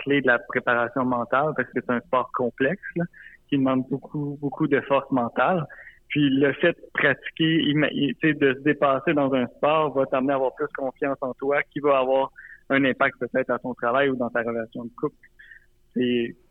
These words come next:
quelqu'un que, par exemple, on pourrait prendre comme exemple que, qui a pas beaucoup d'amis, qui est dans sa relation de couple, qui voit, qui est juste en interaction avec son conjoint ou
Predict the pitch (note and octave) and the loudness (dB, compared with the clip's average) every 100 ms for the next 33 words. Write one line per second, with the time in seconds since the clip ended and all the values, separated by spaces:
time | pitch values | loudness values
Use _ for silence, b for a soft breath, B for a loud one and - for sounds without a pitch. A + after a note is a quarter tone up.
0 | - A#2+ C3+ C3+ B2+ A#2+ B2+ A#2 A#2 C3 | -4 -2 0 0 0 -2 2 2 2 -2
1 | B2+ B2 A#2 A2 A2 G#2+ A#2+ - B2 - | 0 -2 -2 -4 -6 -4 -4 -2 -4 -4
2 | A#2 A2+ B2 B2 A2+ A2 A2 A2 - B | -4 -2 -4 -2 -2 0 -2 -4 -8 B
3 | B - - C3+ B2 - C#3+ B2+ A#2+ C#3 | B -4 0 0 -2 -2 2 2 4 2
4 | D#3 D#3 C3+ A#2+ B2+ A#2+ A#2+ A#2 B2+ A2+ | 0 0 0 0 0 2 2 0 -4 -6
5 | - C#3+ - _ A#2+ A2+ B2 A#2 A#2 A#2 | -2 -4 -4 _ -4 0 2 2 -2 -2
6 | A2 - - B2+ B2 A#2+ A#2+ C3 B2 A#2+ | 0 0 2 0 2 0 0 -2 -2 -2
7 | A#2+ - B2 A#2 B2 B2+ B2+ A#2+ | -4 -2 -2 -2 -2 -2 -2 -4